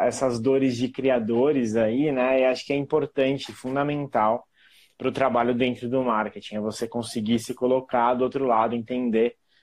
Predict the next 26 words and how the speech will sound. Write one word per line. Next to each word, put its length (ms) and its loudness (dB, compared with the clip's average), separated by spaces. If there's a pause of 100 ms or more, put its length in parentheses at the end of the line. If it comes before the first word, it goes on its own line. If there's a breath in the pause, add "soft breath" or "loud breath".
(200)
o 60 -20
que 160 -12
que 100 -2
o 40 4
outro 240 0
lado 280 2
faz, 640 2
as 220 -2
dores, 640 2
as 200 2
dificuldades 920 0
e 80 -10
também 320 -4
tudo 180 -6
que 80 -12
tem 200 -6
de 120 -6
bom 320 -4
nisso, 440 -8
né? 100 -10
Então 220 -8
eu 20 -12
tô 140 2
vivendo 260 2
esse 160 -2
momento 460 2